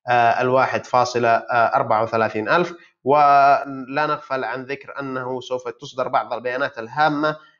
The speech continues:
على، آه، الباوند، آه، وهي الريتيل سيلز، مبيعات التجزئة في الساعة التاسعة صباحًا بتوقيت مكة المكرمة، وأيضًا مؤشر مديري المشتريات الصناعي والخدمي والمختلط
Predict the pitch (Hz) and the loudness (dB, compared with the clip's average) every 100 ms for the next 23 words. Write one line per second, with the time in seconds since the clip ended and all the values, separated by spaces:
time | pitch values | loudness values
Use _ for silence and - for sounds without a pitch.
0 | - 123 147 135 127 - 127 123 123 127 | 0 2 4 4 2 2 2 2 2 0
1 | 131 131 143 151 143 - _ - 127 123 | 0 2 4 2 0 -8 _ -2 0 0
2 | 135 131 127 120 139 139 131 131 127 151 | -2 0 0 0 -4 -4 -4 -6 -4 -4
3 | 147 123 120 123 120 135 - 135 139 127 | -4 -6 -6 -4 0 -2 -4 -10 -10 -6
4 | 127 123 123 123 - 131 117 123 131 - | -4 -4 -6 -10 -2 0 2 2 0 -4
5 | - 131 127 110 110 127 - _ _ - | -4 -2 -2 -2 -2 -2 -4 _ _ -2
6 | 123 127 123 107 117 104 127 120 120 110 | 0 0 -2 -6 -6 -6 -6 -6 -8 -8
7 | 110 107 147 160 156 131 151 143 131 139 | -8 -2 0 4 4 4 2 2 2 0
8 | 135 - _ - 127 139 131 123 120 127 | -2 -12 _ 0 2 2 0 0 0 0
9 | 131 131 127 127 123 123 - 120 123 120 | 2 0 0 -2 0 -2 -2 2 2 0
10 | 113 - 117 120 110 120 117 117 113 113 | -6 -6 -2 0 0 0 -2 -2 -2 -2
11 | 113 120 117 117 117 117 104 120 123 - | -2 -4 -6 -2 2 4 2 0 -4 -4
12 | 110 117 113 | -2 0 -2